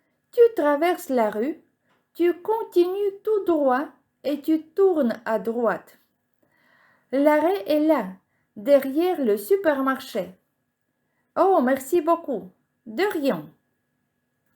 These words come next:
Натисніть на паузу, перечитайте та зробіть переклад, а потім прослухайте його.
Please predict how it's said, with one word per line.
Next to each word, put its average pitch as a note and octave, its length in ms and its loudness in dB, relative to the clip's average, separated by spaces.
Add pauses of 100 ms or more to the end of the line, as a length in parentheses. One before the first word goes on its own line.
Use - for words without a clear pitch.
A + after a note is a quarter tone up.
(300)
Натисніть C#4 640 2
на F4 140 -2
паузу, B3 640 -2
перечитайте E4+ 840 -2
та D4 180 0
зробіть D#4 440 -2
переклад, A3+ 520 -2 (200)
а A#3+ 140 -2
потім G4+ 400 -2
прослухайте A#3+ 760 -4
його. F3+ 340 -6